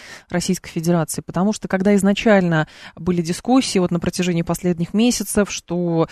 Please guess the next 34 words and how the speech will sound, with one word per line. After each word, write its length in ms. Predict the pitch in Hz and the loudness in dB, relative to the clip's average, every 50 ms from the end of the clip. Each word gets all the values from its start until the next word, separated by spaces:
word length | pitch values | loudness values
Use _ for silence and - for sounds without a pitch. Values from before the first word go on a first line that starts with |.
| - - - _ | -4 -20 -16 _
потом 300 | - 160 - 185 180 175 | -10 -6 -2 0 0 0
это 140 | 165 - - | 0 -2 -4
все 180 | - - 165 160 | -6 -6 -6 -4
вылилось 320 | 170 170 165 156 151 147 | -2 0 0 0 0 -2
в 80 | - - | -4 -4
признание 580 | - 175 175 170 185 175 170 160 160 156 - | -2 0 2 2 2 2 2 2 0 -2 -2
Л 160 | - 165 165 | 0 0 0
Д 100 | 160 165 | 0 0
Н 80 | 165 175 | 0 2
Р 140 | 175 170 165 | 2 0 0
и 20 | 165 | 0
так 180 | - 175 170 | -2 -2 0
далее, 220 | - 262 285 294 - | 0 2 2 2 0
предполагалось, 680 | - - - - 190 185 180 175 202 262 311 311 254 | -2 -4 -4 -4 -2 -2 0 2 2 4 4 2 2
что 200 | - - - 185 | -2 -6 -6 -2
надо, 420 | 180 196 233 262 240 240 220 202 - - - - - - - _ - | 0 2 2 4 4 6 4 4 2 -2 -18 -18 -20 -20 -18 _ -4
м, 300 | 190 190 190 190 185 - | 0 2 2 2 0 -2
как 220 | - - 196 185 | -4 -6 -6 -2
бы 160 | 175 185 190 - | 0 2 2 4
отсечь 560 | - 185 196 - - - 247 226 - - - | 4 2 0 0 0 2 2 2 2 0 -4
полностью 720 | - 214 220 202 185 170 165 160 - - - 175 160 156 - - | -2 2 4 4 4 4 2 -2 -4 -8 -6 -4 -4 -2 0 2
Л 160 | 196 185 180 | 2 2 2
Д 120 | 165 175 | 2 2
Н 100 | 175 202 | 2 4
Р, 120 | 262 311 320 | 4 4 4
даже 200 | 208 202 185 185 | 4 4 4 4
не 60 | 185 | 2
в 60 | 165 | 2
границах 420 | 170 190 208 220 202 - - - 175 | 4 4 4 4 4 2 0 -4 -2
областей, 460 | 170 175 180 190 - - - 180 165 | 0 2 2 2 2 0 0 0 0
а 20 | |
в 40 | 156 | 2
границах 500 | 156 180 185 185 170 156 - - 160 - | 2 2 2 2 2 0 -2 -4 -6 -4
республик, 540 | 180 196 - - 359 381 370 240 180 - | -4 -4 0 2 4 6 6 6 4 4